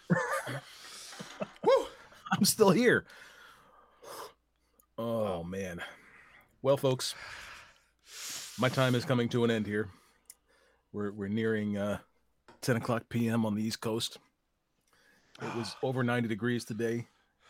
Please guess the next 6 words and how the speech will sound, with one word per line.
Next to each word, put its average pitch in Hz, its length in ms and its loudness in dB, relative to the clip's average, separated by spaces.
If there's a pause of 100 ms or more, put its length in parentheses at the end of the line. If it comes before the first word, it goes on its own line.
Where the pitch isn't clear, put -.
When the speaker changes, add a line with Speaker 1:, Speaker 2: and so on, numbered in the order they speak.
(360)
Speaker 2:
here 127 140 -4
where 117 160 2
I - 20 0
live, 120 280 -2
and, 98 200 -4 (760)
uh, 101 340 -4